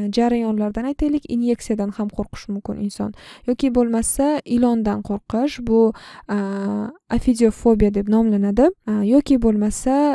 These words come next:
a, kuchuklardan qo'rqish mumkin. Bu kinofobiya deb nomlanadi. Kuchuk tishlashidan, a, uni ko'rishdan qo'rqish, mm, yuzaga kelishi mumkin. Yoki bo'lmasa yana bir keng tarqalgani bu o'rgimchaklardan qo'rqish, bu arachnofo-,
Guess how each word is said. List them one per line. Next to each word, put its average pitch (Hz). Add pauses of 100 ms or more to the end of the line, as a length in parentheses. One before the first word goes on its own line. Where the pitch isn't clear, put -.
a, 214 (120)
kuchuklardan 254
qo'rqish -
mumkin. 202
Bu 226
kinofobiya 254
deb 220
nomlanadi. 220
Kuchuk -
tishlashidan, 220 (340)
a, 196
uni 254
ko'rishdan 214 (100)
qo'rqish, 233 (200)
mm, 220
yuzaga 214
kelishi 214
mumkin. 240 (600)
Yoki 240
bo'lmasa 226
yana 233
bir 220
keng 233
tarqalgani 214
bu 233
o'rgimchaklardan 220
qo'rqish, 254
bu 233
arachnofo-, 233